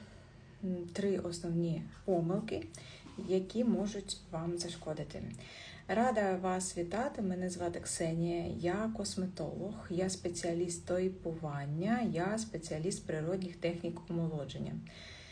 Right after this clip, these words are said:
Е, я, вітаю, вітаю, ем, створила курс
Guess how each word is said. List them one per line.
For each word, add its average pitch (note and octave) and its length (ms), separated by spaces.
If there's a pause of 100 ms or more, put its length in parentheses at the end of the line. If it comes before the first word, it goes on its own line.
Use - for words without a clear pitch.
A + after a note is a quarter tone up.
(600)
Е, G3 200
я, F3 600 (760)
вітаю, F#3 460
вітаю, E3+ 480 (1600)
ем, E3+ 480 (600)
створила E3+ 640 (1800)
курс G#3 480